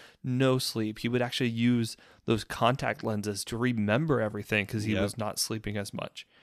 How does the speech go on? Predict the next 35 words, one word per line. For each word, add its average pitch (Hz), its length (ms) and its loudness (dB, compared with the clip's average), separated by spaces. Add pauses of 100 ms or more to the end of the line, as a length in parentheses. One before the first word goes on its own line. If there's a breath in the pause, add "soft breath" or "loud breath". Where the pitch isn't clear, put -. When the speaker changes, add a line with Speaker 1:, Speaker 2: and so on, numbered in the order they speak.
Speaker 2:
Also, 113 480 2
Speaker 1:
And 110 420 -2
Speaker 2:
coolest 139 540 0
thing 117 160 0
that 104 120 -2
we 101 100 -2
saw 95 320 -2
that, 117 360 -4
because 104 240 -4
that 113 160 2
is, 127 140 0
like, 120 100 -2
a, 98 160 -2 (220)
a 107 100 -2
very 104 300 0
much 104 240 -2
comic 101 440 -2
book 98 200 -2
thing 98 260 -4
that 95 140 -2
he's 92 180 -6
done, 95 460 -2 (320)
is 98 160 -6
having 104 320 2
the 101 80 0
contacts 98 480 -2
to, 104 80 -4
like, 90 120 -4
record 120 720 4
and, 95 140 -6
like, 87 160 -10
the - 80 -10
hud 117 380 0
and 113 100 2
everything 110 680 0